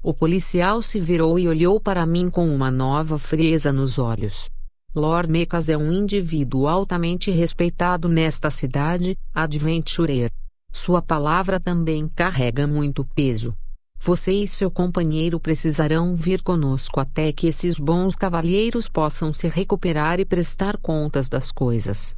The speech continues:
"Vamos por agora", diz. "Tenho certeza de que conseguiremos esclarecer isso em breve." Falei com muito mais confiança do que sentia. Di seguiu silenciosamente minha liderança,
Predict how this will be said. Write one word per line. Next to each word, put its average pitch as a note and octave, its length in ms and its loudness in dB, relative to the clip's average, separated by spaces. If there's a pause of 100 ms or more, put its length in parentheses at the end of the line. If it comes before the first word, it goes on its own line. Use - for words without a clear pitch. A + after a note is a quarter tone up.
(420)
"Vamos D#3 420 2
por C#3+ 180 -2
agora", C#3 560 -2 (200)
diz. C3+ 480 -2 (420)
"Tenho D#3 240 0
certeza E3+ 580 0
de D#3+ 140 0
que E3 140 -2
conseguiremos D#3+ 800 0
esclarecer F3 760 0
isso F3+ 320 -2
em F#3+ 100 0
breve." B2+ 540 0 (160)
Falei D3+ 400 0
com D#3+ 160 -2
muito G3+ 400 0
mais E3 300 0
confiança C#3+ 720 0
do C#3 100 -2
que D#3+ 140 -2
sentia. C#3 680 -2 (460)
Di D#3 220 0
seguiu F3+ 480 0
silenciosamente F3 1120 0
minha E3+ 260 0
liderança, D#3+ 760 0